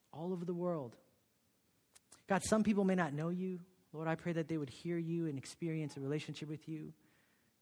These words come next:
For those, Lord, who need that rekindle, I pray that you would bring that fire back into their life. God, in all the searching and all the seeking, may you be an ever-present Lord. As they go now from this place, Lord, I pray that you would keep them,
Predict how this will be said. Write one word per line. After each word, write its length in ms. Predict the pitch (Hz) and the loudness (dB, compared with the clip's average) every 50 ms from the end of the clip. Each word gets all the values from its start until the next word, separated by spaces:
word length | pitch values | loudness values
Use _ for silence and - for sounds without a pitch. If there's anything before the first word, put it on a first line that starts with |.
| _ _ _ _ | _ _ _ _
For 140 | - - 139 | -6 0 4
those, 340 | 160 170 180 185 156 147 | 6 6 8 6 4 4
Lord, 240 | 175 175 170 170 151 | 4 6 6 6 4
who 100 | 151 160 | 2 2
need 200 | 156 156 165 185 | 2 4 4 4
that 160 | 165 170 151 | 4 4 2
rekindle, 420 | 147 139 - - 170 170 165 160 151 | 2 -4 -4 -2 -2 0 2 2 0
I 60 | 143 | 0
pray 180 | 139 - 180 180 | 0 -2 0 0
that 120 | 170 151 | 2 2
you 100 | 151 156 | 0 -2
would 80 | 151 135 | -2 -2
bring 140 | 156 147 | -2 -2
that 120 | 143 127 123 | -2 -4 -4
fire 260 | - 156 151 156 156 | -4 -2 -2 -2 -2
back 240 | 139 143 131 - - | -2 -4 -6 -6 -8
into 160 | 135 - - | -8 -8 -8
their 160 | - 156 151 | -8 -6 -6
life. 460 | 139 131 127 131 131 123 - - - _ _ _ _ _ _ _ _ _ _ _ _ _ _ _ _ _ _ _ - | -6 -6 -6 -8 -10 -12 -14 -18 -20 _ _ _ _ _ _ _ _ _ _ _ _ _ _ _ _ _ _ _ -4
God, 140 | 156 151 147 | -2 -2 0
in 100 | 139 143 | 0 0
all 180 | 147 151 165 | 2 2 2
the 80 | 165 165 | 2 0
searching 400 | - - - 151 139 - 143 135 | -2 -2 -4 -4 -4 -4 -4 -4
and 80 | 131 135 | -2 -2
all 120 | 139 143 | 0 0
the 80 | 143 127 | -2 -2
seeking, 380 | - - 143 131 - 139 131 | -4 -6 -8 -8 -6 -4 -4
may 100 | 135 135 | -2 -2
you 200 | 131 135 143 139 | -2 -2 -4 -4
be 200 | 131 135 143 135 | -4 -4 -4 -4
an 80 | 131 127 | -4 -4
ever-present 600 | 131 127 135 123 - - 131 123 120 113 113 120 | -4 -6 -6 -8 -8 -8 -8 -6 -8 -8 -8 -10
Lord. 280 | 123 123 120 120 117 - - _ _ _ _ _ _ _ _ _ _ _ _ _ _ _ _ _ _ _ - _ - - | -10 -8 -8 -10 -12 -14 -20 _ _ _ _ _ _ _ _ _ _ _ _ _ _ _ _ _ _ _ -20 _ -10 -6
As 100 | - 147 | -2 0
they 100 | 156 151 | 0 2
go 180 | 139 156 165 170 | 2 2 4 4
now 160 | 175 175 165 | 6 4 4
from 160 | - 165 156 | 4 0 -2
this 140 | 143 135 - | -2 -4 -4
place, 340 | - - 147 147 135 - - | -4 -4 -2 -2 -4 -4 -8
Lord, 140 | 143 139 135 | -6 -6 -6
I 60 | 131 | -6
pray 140 | - - 135 | -6 -6 -6
that 120 | 139 123 | -6 -6
you 100 | 131 131 | -6 -8
would 120 | 123 120 | -10 -10
keep 220 | - - - 139 - - | -10 -10 -10 -10 -10 -8
them, 300 | 147 143 139 139 139 | -8 -8 -6 -8 -10